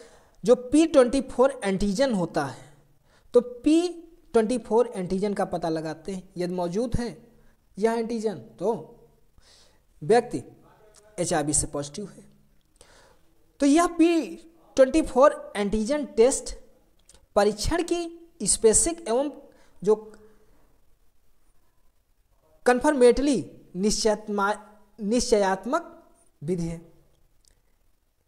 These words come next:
पी ट्वेंटी फ़ोर एचआईवी परीक्षण की विशिष्ट,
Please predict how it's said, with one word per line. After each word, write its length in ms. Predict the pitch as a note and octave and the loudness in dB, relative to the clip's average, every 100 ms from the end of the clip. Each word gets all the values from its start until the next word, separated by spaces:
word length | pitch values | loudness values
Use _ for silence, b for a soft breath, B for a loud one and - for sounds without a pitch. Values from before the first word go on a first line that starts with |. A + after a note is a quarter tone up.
| _ _ _ _ _ _ _ _ _ _ A#3+ | _ _ _ _ _ _ _ _ _ _ -6
पी 100 | C4+ | 0
ट्वेंटी 280 | A#3 G3+ A3 | 0 0 -6
फ़ोर 580 | - F#3+ - - - _ _ _ _ _ _ _ _ - | -6 -6 -6 -12 -20 _ _ _ _ _ _ _ _ -8
एचआईवी 760 | F3+ F3 E3+ E3+ F3+ F#3+ D4 | -6 -4 -4 -2 -4 -2 -4
परीक्षण 600 | D4+ G3 D#3+ D3 - - A#3 | -4 -6 -6 -8 -10 -8 -8
की 180 | B3+ | -8
विशिष्ट, 800 | B3 C#3 E3 D#3+ - C4+ G#3+ - | -10 -8 -6 -6 -4 -2 -2 -6